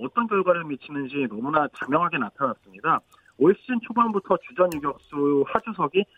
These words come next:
타율 이 할대 초반에 부진을 허덕였는데 한용덕 감독은 이렇게 얘기를 했습니다.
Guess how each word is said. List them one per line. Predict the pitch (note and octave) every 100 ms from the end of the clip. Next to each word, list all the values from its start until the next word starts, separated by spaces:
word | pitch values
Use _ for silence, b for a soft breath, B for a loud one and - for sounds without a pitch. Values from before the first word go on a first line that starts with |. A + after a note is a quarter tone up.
| b
타율 | - C4 A#3+ A3
이 | G#3 C3
할대 | F3+ E3+
초반에 | - G3 F#3 E3+ -
부진을 | A#2+ D3+ D3
허덕였는데 | C#3 D3 A#2 G#2 G#2 D#3+ D3+ - b b b b
한용덕 | A3+ B3+ A#3+
감독은 | G#3+ F3+ E3+ C#3
이렇게 | A#2+ A2 D#3+
얘기를 | B2 A#2
했습니다. | - G2+ G2